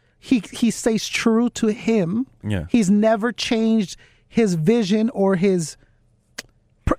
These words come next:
Speaker 1: he, he's maintained a certain classification of artistry in his music that some artists are willing to sacrifice to get to the next level.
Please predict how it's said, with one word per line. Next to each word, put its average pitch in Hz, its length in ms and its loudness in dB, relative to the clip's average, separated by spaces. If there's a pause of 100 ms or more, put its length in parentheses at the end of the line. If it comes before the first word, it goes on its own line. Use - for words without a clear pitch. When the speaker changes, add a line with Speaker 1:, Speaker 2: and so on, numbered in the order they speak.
Speaker 1:
he, - 200 -2
he's 269 280 2
maintained 262 840 0
a 208 60 0
certain 240 460 0 (440)
classification 208 800 -2
of - 160 -6
artistry 165 720 -4 (120)
in 175 120 0
his 160 160 -2
music 190 520 0 (380)
that 208 140 2
some 262 220 2
artists 226 360 0
are 202 140 2
willing 202 320 2
to 190 220 -2
sacrifice 202 640 -2
to - 80 -4
get 170 160 -2
to 190 100 -6
the 160 80 -2
next 156 220 -2
level. 214 320 0